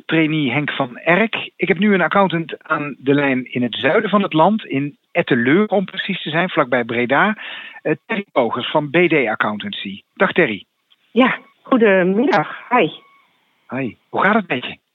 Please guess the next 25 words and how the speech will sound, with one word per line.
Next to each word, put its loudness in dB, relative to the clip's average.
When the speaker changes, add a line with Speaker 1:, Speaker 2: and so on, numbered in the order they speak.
Speaker 2:
Eh, 0
ja, 0
het -2
gaat, 0
eh, 2
goed 0
met 0
mij. 0
Ik, -2
eh, 2
ben 0
gelukkig 0
nog 2
niet, 0
eh, 2
getroffen -4
door 0
corona. 0
Dat -2
geldt 0
ook -14
voor -2
mijn, -2
eh, 0
gezin. -2